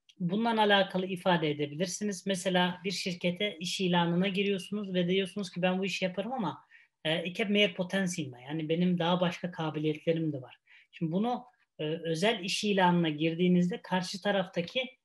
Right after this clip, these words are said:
mesela biz Waterschap'la görüşmüştük, Su İşleri Bakanlığı'yla.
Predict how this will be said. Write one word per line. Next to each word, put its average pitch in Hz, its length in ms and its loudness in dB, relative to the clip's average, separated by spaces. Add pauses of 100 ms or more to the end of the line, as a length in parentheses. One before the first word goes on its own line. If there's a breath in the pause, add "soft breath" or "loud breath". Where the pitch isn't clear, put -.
(120)
mesela 180 260 0
biz 170 80 -6
Waterschap'la 175 840 -2
görüşmüştük, 139 680 -10
Su - 160 -6
İşleri 151 360 -6
Bakanlığı'yla. 143 680 -4